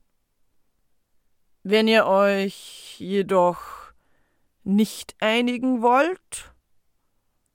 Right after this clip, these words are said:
so lasse ich meine Tochter in vier Stücke hauen und gebe jedem ein Stück.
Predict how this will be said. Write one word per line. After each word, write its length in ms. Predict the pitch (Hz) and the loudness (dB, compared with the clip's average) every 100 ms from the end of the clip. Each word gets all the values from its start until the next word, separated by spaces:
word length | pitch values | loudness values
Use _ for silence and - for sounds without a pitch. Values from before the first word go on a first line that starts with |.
| _ _ _ _ _ | _ _ _ _ _
so 200 | - 226 | 0 4
lasse 380 | 233 247 - 320 | 8 8 8 0
ich 240 | 285 - | -2 -2
meine 320 | 240 214 196 | 2 2 2
Tochter 460 | - 196 233 - 254 | 2 2 2 0 -2
in 200 | 226 226 | 0 -4
vier 220 | - 202 | -2 -2
Stücke 520 | - - 202 - 180 156 | -2 -4 -6 -4 -6 -4
hauen 440 | 156 151 156 156 _ _ _ _ _ _ _ _ - - | -4 -4 -6 -10 _ _ _ _ _ _ _ _ -20 0
und 260 | 254 254 | 4 4
gebe 320 | 202 285 359 370 | 4 2 4 2
jedem 600 | 220 233 262 294 285 269 | 2 0 0 0 0 0
ein 200 | - 254 | -2 -2
Stück. 640 | 254 - 185 196 _ - | -4 -6 -6 -8 _ -20